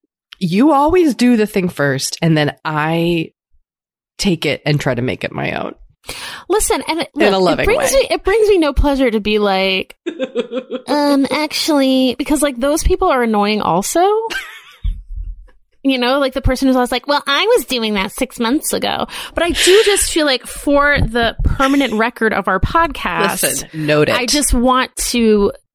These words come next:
Speaker 2: just say that I, I have been talking about this for this moisturizer. It was, I believe it was recommend-, it has been recommended to us
Speaker 1: It
Speaker 2: by
Speaker 1: has.
Speaker 2: listeners, but I have also, um, recommended it on this very podcast.
Speaker 1: This podcast that I do with you.
Speaker 2: That you do with me.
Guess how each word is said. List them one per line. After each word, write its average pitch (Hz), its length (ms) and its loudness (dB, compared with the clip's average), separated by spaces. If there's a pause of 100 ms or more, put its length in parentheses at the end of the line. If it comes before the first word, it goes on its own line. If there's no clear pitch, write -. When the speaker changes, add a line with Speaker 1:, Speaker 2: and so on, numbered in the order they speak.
(140)
Speaker 2:
just - 280 -8 (320)
say 330 480 0
that 208 140 -2
I, 226 340 -4
I 214 80 -6
have 330 380 0
been 233 140 0
talking 208 440 -2
about - 260 -4
this - 240 -6
for - 220 -6 (500)
this - 220 -8 (280)
moisturizer. 180 540 -2 (160)
It 311 140 -2
was, 330 380 0
I 269 100 -2
believe 320 340 2
it - 160 -2
was 202 300 0
recommend-, 190 420 -2
it 202 80 -4
has 262 240 -4
been 180 120 -6
recommended 170 460 -2
to - 100 0
us 190 100 0
Speaker 1:
It 185 40 0
Speaker 2:
by 180 60 0
Speaker 1:
has. 185 120 0
Speaker 2:
listeners, 190 440 -2 (380)
but 226 260 -4
I 220 140 -6
have 214 180 -2
also, 180 540 -2 (100)
um, - 240 -6 (100)
recommended 170 520 -2
it 165 160 -2
on 175 160 -2
this 160 160 -4
very - 200 -4
podcast. - 540 -2 (180)
Speaker 1:
This 196 160 2
podcast 208 380 0
that 185 80 0
I 170 120 2
do 156 260 0 (100)
with 160 240 2
you. 135 560 0
Speaker 2:
That 247 140 -2
you 262 100 2
do 240 220 2
with 214 220 0
me. - 220 -6